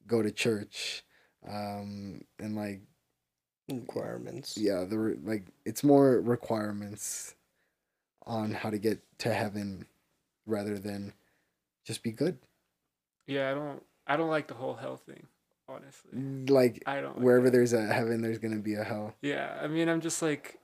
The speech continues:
Speaker 3: if anything, that just seems kind of like punishment to people who, like, don't believe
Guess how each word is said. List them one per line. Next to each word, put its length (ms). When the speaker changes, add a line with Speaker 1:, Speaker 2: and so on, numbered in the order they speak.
Speaker 3:
if 160
anything, 380
that 140
just 140
seems 220
kind 240
of 140
like 280
punishment 500
to 80
people 340
who, 180
like, 180
don't 300
believe 360